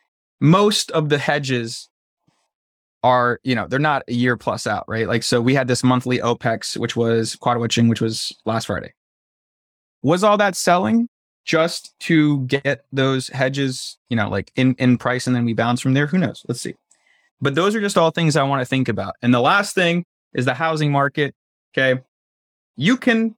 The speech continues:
you could have, you know, bought your, your home in the peak of the crash at one point eight percent fixed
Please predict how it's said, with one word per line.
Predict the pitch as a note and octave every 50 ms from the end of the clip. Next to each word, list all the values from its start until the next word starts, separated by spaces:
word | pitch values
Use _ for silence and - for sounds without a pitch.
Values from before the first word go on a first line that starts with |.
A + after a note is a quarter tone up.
| _ _
you | - E3 A#3
could | - C#4+ A#3+
have, | A3+ F#3 D#3+ D3+ - _ _ _
you | C#3 C#3
know, | B2+ A#2+ A2
bought | G2+ - - D3+ D#3+ D#3 D3 - _ _ -
your, | C#3+ C#3 C#3 C#3 C3 -
your | - C3+ C3
home | C3 D#3 D3 C#3+ C#3+ C#3+ C#3 C3
in | - C3 B2+
the | B2
peak | - - D3 B2+
of | - A#2
the | B2+
crash | A#2 - - C3+ C3+ C3 C3 - - -
at | A#2+ - -
one | A#2+ C3+ C#3+ C#3+
point | - - D3 C#3 C3+
eight | C3 -
percent | - B2+ - - B2+ B2 A#2+ -
fixed | - - E2 - - - - _